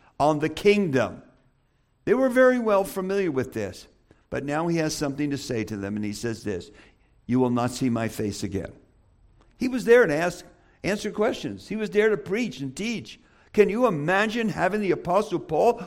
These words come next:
who got the gospel directly from Jesus Christ, in your presence for three years? My, oh my, would I have loved that. Well, I have that in the New Testament. I have everything Paul taught them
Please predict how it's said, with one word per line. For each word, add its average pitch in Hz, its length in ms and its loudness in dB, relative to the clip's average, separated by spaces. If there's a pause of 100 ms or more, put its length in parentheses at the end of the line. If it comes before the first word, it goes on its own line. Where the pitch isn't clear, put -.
who 156 120 0
got 185 260 4
the 190 80 0
gospel 185 480 2
directly 208 720 0
from 196 320 -2 (160)
Jesus 240 560 0
Christ, 202 540 0 (220)
in 240 200 6
your 240 180 6
presence 220 520 2
for 170 160 -4
three 196 320 0
years? 240 580 0 (1080)
My, 117 440 -4
oh 120 180 -4
my, 110 320 -2
would 95 240 -6
I 117 160 -4
have 110 180 -4
loved 104 260 -4
that. 90 360 -8 (160)
Well, 165 140 0
I 208 100 4
have 277 320 0
that 175 400 2 (220)
in 156 180 0
the 165 100 -2
New 180 200 -2
Testament. 220 640 0 (160)
I 247 200 2
have 214 220 2
everything 220 680 0
Paul 180 320 2
taught 175 320 0
them 208 220 0